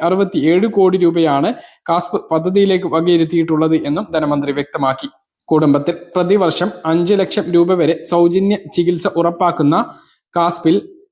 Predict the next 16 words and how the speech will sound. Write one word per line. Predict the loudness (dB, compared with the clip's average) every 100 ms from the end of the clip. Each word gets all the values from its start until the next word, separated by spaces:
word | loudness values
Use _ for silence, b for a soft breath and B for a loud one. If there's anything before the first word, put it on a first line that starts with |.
| _ _ -2
ദാരിദ്ര്യരും, | 0 2 2 2 2 2 0 -2 -2
ദരിദ്രരും | 2 2 2 2 2 -2 -4
ദുർബലരുമായ | -2 0 0 0 2 2 2 0 -2 B B -4
നാൽപത്തി | -4 -2 -4 -4 -2
ഒന്ന് | -2 0
ദശാംശം | 0 0 -2 -2 -4
ഒൻപത് | -2 -2 0 -2
ഒൻപത് | -2 -2 0 0
ലക്ഷം | 0 -2 -4
കുടുംബക്കാർക്കാണ് | -2 -2 -2 -2 -2 0 0 0 -4 B B _
സൗജന്യ | -2 2 2 2 2 2
ചികിത്സ | -2 -2 0 0 0 -4 -2
ഉറപ്പാക്കുന്നത്. | -2 -2 0 -2 0 0 0 -2 -6 _
സ്റ്റേറ്റ് | -10 -4 2 2 2 0
ഹെൽത്ത് | 0 0 0
ഏജൻസിക്കാണ് | 0 0 0 0 -2 0 0 0